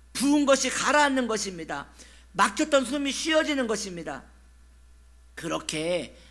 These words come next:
살아나게 된 사건이 바로 장대 위에 달린 구리뱀을 본 이스라엘 백성들의 사건이었습니다.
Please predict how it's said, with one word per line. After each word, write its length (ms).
살아나게 680
된 160
사건이 720
바로 500
장대 380
위에 240
달린 360
구리뱀을 520
본 460
이스라엘 380
백성들의 480
사건이었습니다. 880